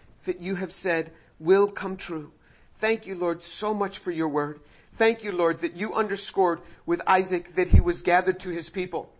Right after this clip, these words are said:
And then Jesus confirmed it, that Abraham, Isaac, and Jacob, they're all together. And that all those who believe will be together with them.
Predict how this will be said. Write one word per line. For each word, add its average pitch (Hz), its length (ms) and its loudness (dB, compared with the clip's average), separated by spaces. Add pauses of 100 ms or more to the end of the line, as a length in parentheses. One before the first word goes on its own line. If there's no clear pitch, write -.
(440)
And 190 160 2
then 196 160 2
Jesus 220 440 -6
confirmed 202 580 0
it, - 240 -6 (380)
that 196 180 -2
Abraham, 196 640 2
Isaac, 202 400 0
and 170 120 -4
Jacob, 196 400 -2
they're - 160 -6
all 214 180 4
together. 208 480 -2 (800)
And 190 180 2
that 208 160 2 (100)
all 214 220 6
those 214 260 2
who 220 80 -10
believe 202 420 -4
will 185 80 4
be 190 220 -4
together 196 420 0
with 185 260 0
them. 147 220 -8